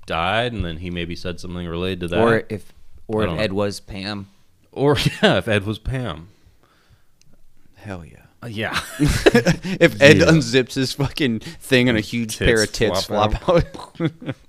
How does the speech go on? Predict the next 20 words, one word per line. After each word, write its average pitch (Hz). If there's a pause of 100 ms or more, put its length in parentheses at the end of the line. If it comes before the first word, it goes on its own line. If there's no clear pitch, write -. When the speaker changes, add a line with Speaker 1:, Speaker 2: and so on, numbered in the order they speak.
Speaker 1:
That 107
would 156
be 131
interesting, 90
that's 95
for 87
sure. 87
That's 110
a 92 (120)
perversions 92
of 78
science 92
Speaker 3:
<laughs> 190
Speaker 1:
spin. 82 (160)
Well, 90
they'll 101
be 82
his 76
robot 78
tits. -